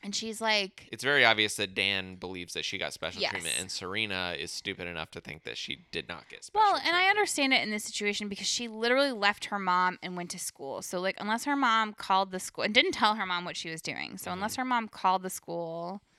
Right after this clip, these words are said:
Speaker 1: said what was happening, whatever, she's like, "No, this is just, like, sh-, you, so you don't believe what the headmistress said about me being a great example of the new
Speaker 2: Right.
Speaker 1: honor code or whatever,"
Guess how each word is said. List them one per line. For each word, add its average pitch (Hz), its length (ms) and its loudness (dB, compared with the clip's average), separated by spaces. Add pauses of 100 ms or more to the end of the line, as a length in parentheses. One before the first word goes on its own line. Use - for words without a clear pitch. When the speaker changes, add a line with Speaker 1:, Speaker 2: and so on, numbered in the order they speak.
(480)
Speaker 1:
said 170 260 0
what 175 120 2
was 175 140 -2
happening, 170 720 -4 (560)
whatever, 165 480 0
she's - 260 -6
like, 220 160 -2
"No, 262 220 4
this 196 180 -8
is 196 160 -10
just, 185 320 -4
like, 170 380 0
sh-, - 180 -12
you, 202 240 -6
so 233 140 2
you 240 180 4
don't 277 140 4
believe 220 260 0
what 196 120 -4
the 202 60 -2
headmistress 185 540 -4
said 175 240 0
about 160 220 -10
me 180 220 -8
being 165 340 -6
a - 100 -8
great 175 340 -4
example 175 440 -8
of 165 60 -4
the 165 40 -4
new 165 80 2
Speaker 2:
Right. 160 200 2
Speaker 1:
honor 170 280 -2
code 156 320 -2
or 156 60 -4
whatever," 151 420 -4